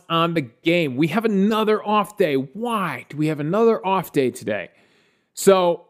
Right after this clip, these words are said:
enjoy it. The weather's supposed to be warm. Until it rains, go enjoy the weather. And then we'll be back on Saturday morning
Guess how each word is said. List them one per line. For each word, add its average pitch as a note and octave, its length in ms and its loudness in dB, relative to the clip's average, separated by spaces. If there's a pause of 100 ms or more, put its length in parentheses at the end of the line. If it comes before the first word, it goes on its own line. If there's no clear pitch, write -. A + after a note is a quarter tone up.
(160)
enjoy G3 440 4
it. A3+ 360 0
The D#3 80 0
weather's G#3+ 420 4
supposed G3+ 300 2
to F3 60 -8
be F#3 80 0
warm. D#3 520 0
Until F#3+ 360 0
it G3+ 60 2
rains, E3+ 480 0
go F3 340 2
enjoy E3 320 2
the D3+ 100 2
weather. B2+ 480 2 (300)
And D3+ 120 2
then E3+ 140 4
we'll E3+ 80 2
be D3+ 140 -2
back F3+ 760 -6 (200)
on C#3+ 180 -2
Saturday A#3 760 0
morning A2+ 480 -6